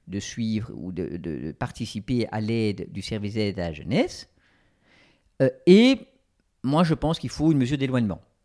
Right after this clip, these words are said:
Ou moi, je pense qu'il faut une mesure de soutien à la famille, qui sera obligatoire. Et puis, il dit rien d'autre. Il ne dit même pas quel lieu d'éloignement ou quel service va intervenir. Et le dossier, alors, est transféré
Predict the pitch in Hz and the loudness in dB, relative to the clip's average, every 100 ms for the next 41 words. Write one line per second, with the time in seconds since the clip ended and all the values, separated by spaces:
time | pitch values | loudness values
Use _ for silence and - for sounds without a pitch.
0 | - 95 143 143 131 139 127 - 123 113 | -8 -2 -2 -2 -4 -6 -6 -2 -2 0
1 | 117 139 110 147 - 139 120 - 101 80 | -2 -4 -4 -4 -4 -2 -2 -2 -4 -6
2 | - _ _ _ _ 87 - 117 101 95 | -12 _ _ _ _ -14 -6 -4 -4 -8
3 | - - - - - 269 - 190 240 214 | -10 -16 -20 -14 -8 -8 -4 -2 0 2
4 | 107 120 - - - _ 131 175 208 214 | 0 -2 -6 -16 -20 _ -6 -2 -2 -4
5 | - _ - 311 311 220 - _ _ _ | -8 _ -8 -4 -4 -4 -10 _ _ _
6 | 139 165 147 135 139 143 143 131 - 233 | -4 -2 -2 -2 -4 -4 -4 -6 -6 -4
7 | 240 196 170 147 147 120 110 101 95 87 | -2 -4 -6 -6 -6 -6 -6 -8 -12 -10
8 | - 160 254 - - - - 135 151 135 | -8 -8 -8 -14 -20 -20 -4 0 0 -2
9 | - 214 196 175 175 - - 214 233 233 | -2 -4 -2 -6 -8 -20 -14 -8 -4 -4
10 | 226 - 147 107 117 | -6 -6 -8 -6 -8